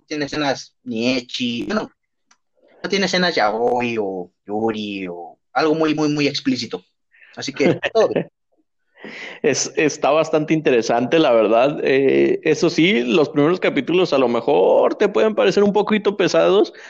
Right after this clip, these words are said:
Speaker 2: pero va mejorando, se va poniendo bastante bueno y,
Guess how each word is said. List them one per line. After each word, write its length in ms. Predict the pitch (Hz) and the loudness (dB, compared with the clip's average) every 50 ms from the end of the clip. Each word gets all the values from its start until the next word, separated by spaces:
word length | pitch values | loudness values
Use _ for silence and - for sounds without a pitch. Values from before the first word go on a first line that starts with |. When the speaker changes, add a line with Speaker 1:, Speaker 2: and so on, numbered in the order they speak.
| - - - _ _ | -20 -20 -20 _ _
Speaker 2:
pero 400 | - - - - 539 480 466 453 466 480 480 494 494 466 415 - - - 349 285 254 | 0 2 4 4 4 4 4 4 4 4 4 4 4 2 0 -6 -16 -12 -8 0 0
va 100 | 214 208 | 2 2
mejorando, 600 | 214 214 202 - 202 180 175 170 165 160 185 202 | 2 0 2 2 0 0 2 0 0 2 0 0
se 120 | - 190 | 2 2
va 180 | 147 127 123 - | 2 2 2 0
poniendo 400 | 143 139 139 135 131 117 117 117 | 0 0 0 0 2 2 2 2
bastante 500 | 110 - - - _ 151 170 185 170 220 | 2 0 -2 -6 _ -2 -2 0 2 2
bueno 380 | 202 196 196 175 175 202 285 - - - _ _ _ _ | 4 4 4 2 0 0 -2 -4 -12 -20 _ _ _ _
y, 560 | - 151 165 185 208 220 226 233 247 294 - | 0 2 4 4 4 4 4 2 2 -2 -4